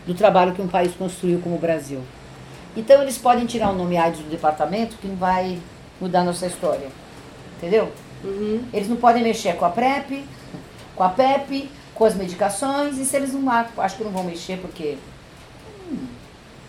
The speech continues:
Speaker 1: ele tem coisa que importa mais pra ele do que se meter com a gente.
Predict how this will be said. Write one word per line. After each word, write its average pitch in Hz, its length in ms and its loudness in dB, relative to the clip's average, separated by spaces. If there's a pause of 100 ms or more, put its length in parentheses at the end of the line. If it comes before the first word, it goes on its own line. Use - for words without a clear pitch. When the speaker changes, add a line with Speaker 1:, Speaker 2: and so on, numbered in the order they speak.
(160)
Speaker 1:
ele 415 160 -4
tem 269 200 -6
coisa 180 360 2 (680)
que 180 60 -6
importa 175 360 0
mais 156 200 0
pra 156 160 -4
ele 165 80 -8
do 170 120 -8
que 185 120 -8
se 175 120 -12
meter 170 220 -8
com 180 80 -6
a 165 60 -4
gente. 127 360 -12